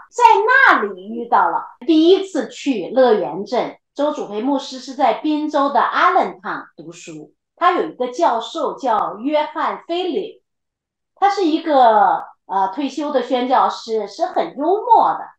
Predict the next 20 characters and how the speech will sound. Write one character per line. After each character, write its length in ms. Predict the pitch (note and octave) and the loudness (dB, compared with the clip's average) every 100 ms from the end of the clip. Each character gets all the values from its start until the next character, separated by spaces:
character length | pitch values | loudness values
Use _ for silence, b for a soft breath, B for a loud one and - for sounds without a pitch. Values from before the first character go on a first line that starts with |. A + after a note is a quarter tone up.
| _ _ _ _ | _ _ _ _
他 120 | - | -4
有 180 | F4 F#3+ | -2 -2
一 120 | B3 | -6
天 220 | - E4 E4 | -4 -2 -2
就 140 | D#4+ | -4
对 300 | - D4 B3 | -4 -4 -4
周 180 | D4 C#4+ | -4 -6
主 200 | - F#3+ | -6 -8
培 160 | G#3 | -8
牧 180 | A3+ C4 | -6 -6
师 200 | B3+ A#3+ | -8 -12
说 460 | - A#3+ A#3 A3 - B B B - | -8 -2 0 -2 -4 B B B -4
：“我 160 | A#3+ | 0
们 200 | C4 E4 | 2 2
去 200 | - G#4 | 4 4
乐 260 | F#4+ A4 D#4+ | 6 6 8
园 460 | A3 G#3+ G#3+ G#3 - | 6 6 6 4 0
好 140 | - | -2
不 80 | A3 | -2
好？” 220 | G#3 - | -4 -6